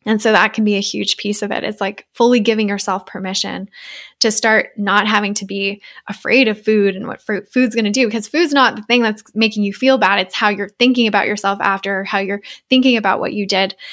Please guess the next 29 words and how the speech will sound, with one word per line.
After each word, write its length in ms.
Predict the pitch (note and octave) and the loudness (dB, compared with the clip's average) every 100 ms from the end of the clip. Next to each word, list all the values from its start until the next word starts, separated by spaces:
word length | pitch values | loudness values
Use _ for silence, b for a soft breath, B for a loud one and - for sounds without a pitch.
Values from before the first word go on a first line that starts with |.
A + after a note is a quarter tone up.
| B B | B B
that's 180 | - - | -8 -8
creating 440 | - A3+ A#3+ G#3+ | -4 2 4 2
that. 200 | F#3+ - - _ | -2 -6 -8 _
So 360 | - G#3+ G#3 G#3 - | -4 0 0 -2 0
those 220 | A#3 B3 | 2 4
are 180 | D4 C4 | 4 4
the, 540 | G#3 - - G#3 G3+ G3+ | 2 -8 0 2 2 0
the 120 | G3+ | -4
two 200 | - B3 | 0 2
mains 200 | A3+ G#3+ | 2 0
of, 120 | G3 | -2
like, 160 | - - | -6 -6
conscious 520 | - C#4 C#4+ A3+ G#3 | -2 2 2 0 -4
eating, 320 | - G3+ G3+ G#3 | -6 -4 -2 -4
but 180 | - | -4
the 80 | - | -2
more 240 | G#3 G3+ - | 0 -2 -2
unconscious 640 | B3+ F#4 - A#3 A3 G#3 - | -2 0 0 0 0 -2 -4
eating 260 | G#3+ G#3 | -4 -2
I 80 | G3+ | -2
call 400 | G3 - G3+ G3+ B B B | -4 -2 0 -2 B B B
storm 540 | - - A3+ B3 B3+ A#3+ | -2 0 2 4 2 0
eating, 480 | G#3 G3+ F#3+ A#3 B B B | -2 0 -2 -4 B B B
which 240 | G#3+ G#3 | -2 0
is 100 | G#3+ | 0
what 140 | G#3 G#3 | -2 -2
we 100 | G#3+ | -2
do 320 | A3+ A#3 A3+ | 2 2 4
when, 380 | A3 G#3 G3 | 4 2 2